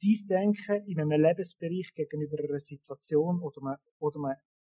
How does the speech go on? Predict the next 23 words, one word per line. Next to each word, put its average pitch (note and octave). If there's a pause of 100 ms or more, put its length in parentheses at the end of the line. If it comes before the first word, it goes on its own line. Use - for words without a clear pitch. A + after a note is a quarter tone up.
(120)
oder G3
einem C3+
Mensch D3 (320)
muss C#3+
revidiert B2
werden. A#2 (1400)
Vielleicht F3+
ist E3+
jetzt D#3+
so D3
ein C3+
Herbstputz C#3+
bei D3
dir C3
dran. A2+ (1000)
Über C3+
Jahre G3+
hinweg F3 (160)
haben D3+
sich D3
irgendwelche E3
Lügen D3+ (760)
eingenistet F#3+